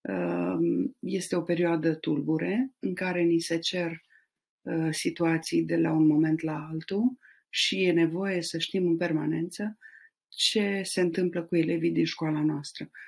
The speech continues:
câte cazuri de îmbolnăviri, câte cazuri de absențe din alt motiv sunt în, în fiecare clasă. De aceea,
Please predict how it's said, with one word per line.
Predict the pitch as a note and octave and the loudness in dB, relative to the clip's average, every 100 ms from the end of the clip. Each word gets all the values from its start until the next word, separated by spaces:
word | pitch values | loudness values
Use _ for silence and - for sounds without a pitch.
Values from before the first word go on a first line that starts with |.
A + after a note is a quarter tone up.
| - | -6
câte | - G3+ E3 | -4 -2 0
cazuri | E3+ E3 E3 E3 | 0 0 0 2
de | |
îmbolnăviri, | D#3+ D#3 D#3 D#3 E3 G3+ G#3+ E3 | 4 4 2 0 0 0 0 0
câte | - E3+ E3 | -4 -6 -6
cazuri | F3 F3 E3 E3 | -4 -4 -2 -2
de | E3 | 0
absențe | E3 D#3+ F3+ E3+ E3+ F3 D#3+ - - - - - | -2 -2 0 0 0 -4 -6 -8 -20 -20 -20 -6
din | - E3 | 4 8
alt | D#3+ D#3+ - | 8 6 2
motiv | E3 - A3 G#3+ | -2 0 -2 0
sunt | - F3+ E3+ - | 0 0 -2 -2
în, | F3 F3 E3+ E3+ F3 F3 - | -2 0 0 0 -2 -2 -2
în | E3+ | -2
fiecare | F3+ E3+ E3 D#3 D#3 | 0 -2 -2 -4 -4
clasă. | E3 D3 - - - _ - - - | -6 -6 -8 -10 -12 _ -20 -14 0
De | F3+ | 4
aceea, | E3+ E3 E3+ D3 D3 F#3+ C4 | 4 4 0 0 0 0 0